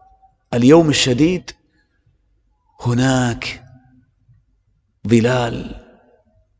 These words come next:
فيها السلامة والبرودة، ترى المؤمنين تحت ظل عرش الرحمن،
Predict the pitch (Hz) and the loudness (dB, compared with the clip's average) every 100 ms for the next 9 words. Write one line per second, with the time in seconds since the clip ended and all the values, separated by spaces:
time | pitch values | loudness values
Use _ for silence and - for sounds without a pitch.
0 | _ - 190 139 139 135 - - - - | _ -2 0 2 0 -2 -10 -16 -20 -20
1 | - - _ _ _ - - 127 135 135 | -20 -20 _ _ _ -4 -2 0 0 -2
2 | 127 120 107 - 127 107 123 135 139 120 | -4 -4 -6 0 2 4 4 4 2 0
3 | 123 - - _ _ _ _ _ _ _ | -4 -6 -16 _ _ _ _ _ _ _
4 | _ _ _ _ _ _ _ _ _ _ | _ _ _ _ _ _ _ _ _ _
5 | _ _ - 143 139 127 127 - 113 113 | _ _ -2 2 4 4 0 -2 0 0
6 | 107 113 123 120 117 113 - _ _ _ | 0 -2 -2 -2 -6 -10 -16 _ _ _
7 | _ _ _ _ - 127 - - 123 110 | _ _ _ _ -6 -6 -6 -4 -2 0
8 | 117 117 110 110 - 110 104 - 117 107 | 0 2 0 0 -2 -4 -6 -8 -6 -6
9 | 95 | -8